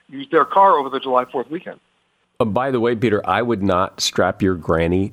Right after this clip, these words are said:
Speaker 2: to the roof. I th- <laughs> think you might get in trouble for that, but, you know, whatever.
Speaker 1: Maybe, maybe.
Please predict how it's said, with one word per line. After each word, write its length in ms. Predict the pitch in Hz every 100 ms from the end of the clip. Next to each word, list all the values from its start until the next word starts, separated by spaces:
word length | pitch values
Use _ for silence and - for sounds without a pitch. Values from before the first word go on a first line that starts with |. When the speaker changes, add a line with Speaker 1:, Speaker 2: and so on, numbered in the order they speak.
| -
Speaker 2:
to 120 | 98
the 100 | 90
roof. 400 | 87 95 95 -
I 120 | 87
th- 380 | 98 - - 480 - - - -
<laughs> 520 | - - - _ -
think 540 | 113 104 101 - -
you 160 | - 98
might 320 | 90 87 92
get 200 | - 87
in 160 | 87 87
trouble 440 | - 92 87 110
for 200 | 110 135
that, 420 | 123 131 143 -
but, 280 | - 98 -
you 100 | 135
know, 240 | 147 101 104 -
whatever. 320 | 104 101 -
Speaker 1:
Maybe, 300 | 113 107 107 -
maybe. 580 | 143 196 269 247 208